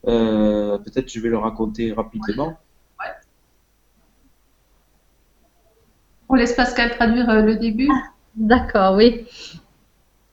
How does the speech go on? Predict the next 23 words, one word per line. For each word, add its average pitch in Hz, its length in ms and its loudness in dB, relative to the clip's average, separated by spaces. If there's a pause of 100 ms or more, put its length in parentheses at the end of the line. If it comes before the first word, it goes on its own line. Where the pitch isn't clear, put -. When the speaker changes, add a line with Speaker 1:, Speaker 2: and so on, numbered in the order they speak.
Speaker 3:
Allora 202 380 8
sì, 240 220 8
sicuramente, 220 1300 4 (380)
eh, 170 1300 2 (120)
crede 226 460 8
nella 196 220 6
possibilità 214 1040 6
di 214 400 6
autoguarirsi, 190 1300 4 (300)
in 196 140 4
quanto, 202 800 6
eh, 180 360 4
ci - 160 -2
possiamo 196 680 2
provocare 208 580 6
le 202 120 8
malattie, 208 680 6
possiamo 185 680 4
anche 165 340 2
provocare 175 420 0
la 208 80 4
nostra 170 340 -2
guarigione. 160 840 4